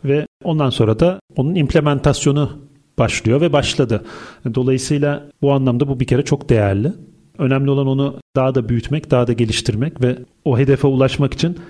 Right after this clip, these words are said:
atılabilecek bütün adımları doğru bir şekilde orada atmak. Petrol Ofisi'ne ben bu anlamda gurur duyuyorum çalıştığım kurumla, e, ve burada aldığı sorumluluktan dolayı. Ve hem kişisel olarak hem de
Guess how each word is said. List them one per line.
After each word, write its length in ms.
atılabilecek 640
bütün 180
adımları 500
doğru 260
bir 40
şekilde 340
orada 560
atmak. 500
Petrol 280
Ofisi'ne 520
ben 300
bu 100
anlamda 300
gurur 280
duyuyorum 360
çalıştığım 460
kurumla, 600
e, 160
ve 120
burada 200
aldığı 220
sorumluluktan 800
dolayı. 360
Ve 180
hem 340
kişisel 280
olarak 420
hem 180
de 220